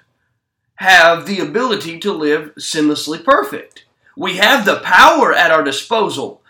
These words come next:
The problem is we're human, we're flesh, and at some point, somewhere, we're going to fail because of that. God has delivered us from the power of sin.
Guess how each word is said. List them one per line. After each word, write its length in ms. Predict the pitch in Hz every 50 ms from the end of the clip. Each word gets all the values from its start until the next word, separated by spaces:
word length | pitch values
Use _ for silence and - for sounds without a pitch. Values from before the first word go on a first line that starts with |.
| _ _ _ _
The 80 | - 127
problem 440 | - 196 226 254 269 269 254 240
is 220 | 226 220 208 185 160
we're 220 | 180 196 202 202
human, 500 | 202 180 202 180 143 123 123 123 131 - _ _ _ _ -
we're 180 | 143 147 143
flesh, 720 | - - 190 208 208 - 135 131 139 - - - - - _ _ _ _ _ _ _ _ _ _ _ _
and 180 | 170 170 165
at 120 | 160 147 -
some 320 | - - 269 277 262 196
point, 280 | 180 175 170 175 175 -
somewhere, 640 | - 214 226 240 220 196 170 151 151 147 143 139
we're 280 | 165 196 214 214 196 -
going 260 | 160 151 151 160 160
to 80 | 147 -
fail 400 | - - 151 143 131 131 135 139
because 480 | 143 143 143 - 180 175 170 156 139
of 180 | 147 143 127 120
that. 260 | 120 113 107 - - - - _ _
God 300 | 151 175 190 233 262 247
has 260 | 233 233 214 196 160 143
delivered 360 | 180 190 226 233 247 262 240
us 140 | 226 - -
from 200 | - 208 180 156
the 100 | - -
power 460 | - 214 240 240 247 214 175 151 139
of 120 | 127 120
sin. 400 | - - - 123 120 131 135 -